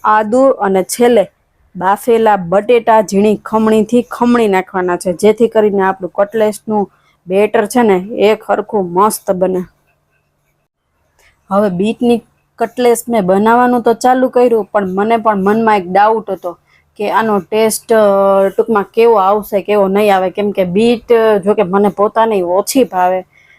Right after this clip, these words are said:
પણ, અ, એમાં એવું હતું, ચાર પાંચ બીટ પડી હતી, એટલે મેં કીધું, "કાંઈ જવા તો ન દેવાય, જવા દઈએ તો ઘર જઈને ઓસરીએ ન રહે."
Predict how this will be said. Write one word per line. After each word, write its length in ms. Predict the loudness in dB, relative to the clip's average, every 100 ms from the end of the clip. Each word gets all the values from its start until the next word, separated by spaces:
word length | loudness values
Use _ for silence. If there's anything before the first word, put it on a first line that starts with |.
| _ _
પણ, 160 | -4 -2
અ, 160 | 0
એમાં 300 | 0 0 2
એવું 200 | 2 2
હતું, 240 | 0 -2 -6
ચાર 340 | -2 0 0
પાંચ 400 | 0 -2 -2 -2
બીટ 200 | -6 -6 _
પડી 180 | -2 0
હતી, 100 | 0
એટલે 160 | -2
મેં 160 | -2 -2
કીધું, 240 | -2 -4
"કાંઈ 180 | -4 -4
જવા 340 | -4 -2 0 -2
તો 180 | -2
ન 180 | 0 0
દેવાય, 320 | 2 2 2
જવા 340 | 0 0 0 0
દઈએ 180 | -2 -4
તો 140 | -6
ઘર 240 | -4 -4
જઈને 260 | 0 0 0
ઓસરીએ 520 | 0 0 0 0 0
ન 120 | 2
રહે." 340 | 2 2 0